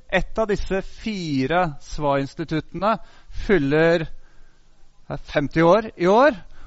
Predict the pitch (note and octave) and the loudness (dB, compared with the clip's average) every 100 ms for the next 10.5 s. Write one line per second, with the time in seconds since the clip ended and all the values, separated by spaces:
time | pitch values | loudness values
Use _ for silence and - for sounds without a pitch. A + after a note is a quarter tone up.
0 | - - - - F3+ G3 G#3+ G#3 D#3 D#3+ | -16 -18 -14 -2 2 4 4 2 0 -2
1 | F#3 G#3+ F3 - D#3+ E3+ F#3 F3+ G3+ D3+ | -2 -2 -2 2 2 2 0 -2 2 2
2 | D#3 F3 F3 F3 D#3 D3+ G3+ A3+ E3+ - | 2 2 2 2 2 2 2 0 -4 -14
3 | - - D3+ E3 - D3+ D3+ D3+ D3+ C#3 | -12 -4 -2 -2 0 0 2 2 0 -2
4 | - C#3+ - D3+ D#3+ D3 - A3 B3 - | -6 -8 -8 -6 -4 -4 4 4 4 -2
5 | - - - - D#3 D3+ F3 E3+ D#3 E3 | -10 -12 2 6 6 6 2 4 2 2
6 | C3+ - D#3+ - C3+ B2+ F3 D#3 - - | 0 -2 -4 -2 -4 0 0 -2 -10 0
7 | D#3 E3 G#3 G3 F3+ - E3+ F3+ F#3+ F#3+ | 2 2 0 0 0 0 0 2 2 0
8 | A3 F#3 A3 F3+ C3 G#3+ G#3+ D#3+ - - | -4 -2 0 0 0 -2 0 0 -2 -2
9 | F#3 - E3 - D3 D#3 D#3+ D#3+ D#3+ A#3 | 0 0 -2 -2 -4 -4 -2 0 2 0
10 | - F#3+ F#3 F#3+ F#3+ | 0 -2 2 2 2